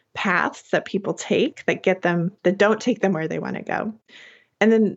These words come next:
the way out of that is the feel-good mindset, which is self-compassion and gratitude and flexible thinking. So those are new ways of thinking for many of us.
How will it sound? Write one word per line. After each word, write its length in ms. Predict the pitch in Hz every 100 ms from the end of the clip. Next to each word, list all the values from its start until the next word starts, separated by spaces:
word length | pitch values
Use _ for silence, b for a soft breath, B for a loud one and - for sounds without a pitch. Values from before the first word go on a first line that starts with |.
| -
the 100 | 208
way 160 | 190 -
out 180 | 220 330
of 120 | 233
that 160 | 180 170
is 160 | 170
the 120 | -
feel-good 460 | 175 - 294 180 170
mindset, 560 | 170 165 - - 180 -
which 220 | 170 -
is 380 | 165 160 - - _ _ _ _ _ -
self-compassion 1080 | - 185 185 240 220 170 - - 165 175 202 b b b b _
and 360 | 180 170 165 - -
gratitude 920 | 165 160 160 160 - 160 151 156 175 b b b _
and 500 | 175 170 156 62 - - _ _ _ -
flexible 460 | - 175 - 190 170
thinking. 540 | - - - - 202 - _ _ _ b b b b -
So 140 | 220
those 240 | 226 269 277
are 80 |
new 220 | 240 240 240
ways 280 | 190 185
of 100 | 175
thinking 320 | - 180 196 165
for 140 | 175
many 240 | 170 165
of 100 | 170
us. 440 | 202 - 254 -